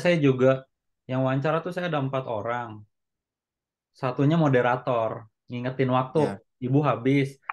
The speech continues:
Speaker 1: kamu jangan jawab
Speaker 2: Ya.
Speaker 1: pelan-pelan," gitulah maksudnya. Nah, yang tiga orang itu ada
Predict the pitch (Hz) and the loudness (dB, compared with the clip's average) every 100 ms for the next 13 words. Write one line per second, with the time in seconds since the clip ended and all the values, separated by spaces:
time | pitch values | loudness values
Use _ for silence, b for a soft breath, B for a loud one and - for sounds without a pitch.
0 | B - - 127 143 135 131 123 117 120 | B -14 -8 -4 -2 0 -2 -2 -4 -2
1 | 120 117 117 - 123 131 123 107 113 139 | 0 0 -2 -10 -6 -4 -4 -8 -6 -2
2 | 131 120 113 120 120 110 _ _ _ _ | -2 -6 -10 -10 -10 -16 _ _ _ _
3 | 123 117 113 117 123 123 123 123 127 131 | -4 -2 -2 -2 0 2 4 4 2 0
4 | 131 175 160 123 | 2 2 2 0